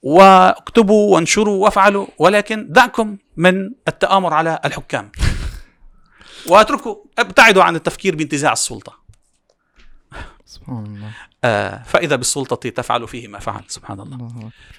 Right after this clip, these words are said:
Speaker 1: آه، آه، كيف يعني، آه، كيف تريد مني أن أفكر بأن يكون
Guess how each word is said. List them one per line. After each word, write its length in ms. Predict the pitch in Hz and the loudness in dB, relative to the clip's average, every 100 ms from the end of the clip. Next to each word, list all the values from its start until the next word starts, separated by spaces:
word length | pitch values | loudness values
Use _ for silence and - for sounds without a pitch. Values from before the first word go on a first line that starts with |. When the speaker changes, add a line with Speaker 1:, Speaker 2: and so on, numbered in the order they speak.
| _ | _
Speaker 1:
آه، 600 | 120 117 104 104 101 - _ _ _ _ - | -12 -10 -12 -16 -20 -20 _ _ _ _ -14
آه، 480 | 107 98 92 95 _ _ _ | -12 -10 -14 -16 _ _ _
كيف 240 | 180 135 | -4 -4
يعني، 300 | 117 113 104 - - | -8 -8 -8 -16 -20
آه، 140 | 120 _ | -20 _
كيف 580 | 156 185 165 - - - _ 131 - | 2 2 0 -10 -16 -20 _ -8 -6
تريد 340 | 135 131 135 | -6 -4 -4
مني 420 | 117 117 101 - | -6 -6 -8 -10
أن 360 | 110 98 92 95 - _ _ _ _ _ _ _ _ | -10 -10 -14 -18 -20 _ _ _ _ _ _ _ _
أفكر 480 | 127 156 - - 110 | -2 0 -2 -8 -8
بأن 300 | 113 - 117 | -8 -8 -10
يكون 480 | 110 - 147 107 | -10 -8 -8 -8